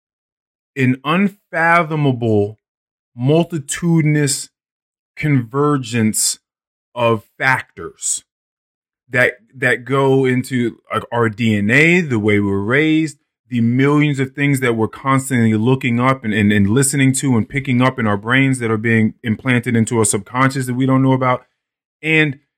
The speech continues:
our parents, their lives, things that go on, just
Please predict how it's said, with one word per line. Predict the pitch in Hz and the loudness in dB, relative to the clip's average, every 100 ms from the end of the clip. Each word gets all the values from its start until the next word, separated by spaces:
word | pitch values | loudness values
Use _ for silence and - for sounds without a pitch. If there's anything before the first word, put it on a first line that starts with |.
| _ _ _ _ _ | _ _ _ _ _
our | 117 113 | -2 -2
parents, | - - 156 175 175 - - | -2 0 2 2 0 -6 -14
their | 104 123 147 170 | -12 -2 0 2
lives, | 170 165 165 160 143 | 0 0 0 0 -2
things | 170 170 | -4 -2
that | 147 | 0
go | 139 147 156 160 156 | 0 0 0 0 0
on, | 151 - _ _ _ _ _ 143 | -2 -4 _ _ _ _ _ -4
just | 139 156 | 2 2